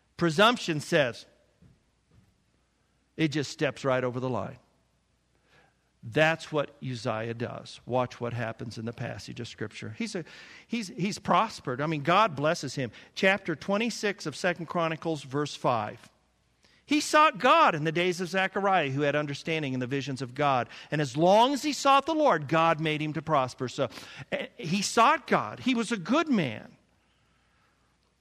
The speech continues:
But those are troubling words, "as long as he sought God,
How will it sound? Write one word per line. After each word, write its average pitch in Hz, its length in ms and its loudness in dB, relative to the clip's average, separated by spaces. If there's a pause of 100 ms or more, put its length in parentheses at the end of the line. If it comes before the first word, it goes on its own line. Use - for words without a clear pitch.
(680)
But 139 140 -4
those 202 180 4
are 185 60 -2
troubling 160 480 2
words, 143 340 0
"as 113 160 -8
long 143 600 4
as 120 160 -8
he 123 100 -8
sought 117 380 -6
God, 110 340 -6